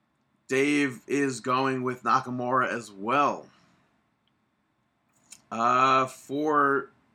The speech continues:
let's see, the flag match taking place, John Cena versus Rusev.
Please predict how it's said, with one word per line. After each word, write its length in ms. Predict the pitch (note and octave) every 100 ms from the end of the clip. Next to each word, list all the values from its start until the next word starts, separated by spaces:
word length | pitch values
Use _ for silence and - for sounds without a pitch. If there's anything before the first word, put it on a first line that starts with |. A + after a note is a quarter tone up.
| _ _ _ _ _ _ _ _ _ -
let's 200 | A#2 -
see, 220 | C#3 A#2+
the 420 | G#2 A2+ A#2 A#2
flag 480 | G2+ - A#2+ C#3 C3+
match 300 | C#3 C#3 -
taking 240 | D3 B2+
place, 340 | A2 C#3 C3 -
John 360 | C3 C3 C3+
Cena 260 | C3 C#3+ C3
versus 360 | C3 B2+ A#2 G2
Rusev. 720 | A#2 F#3 - E3+ E3+ D#3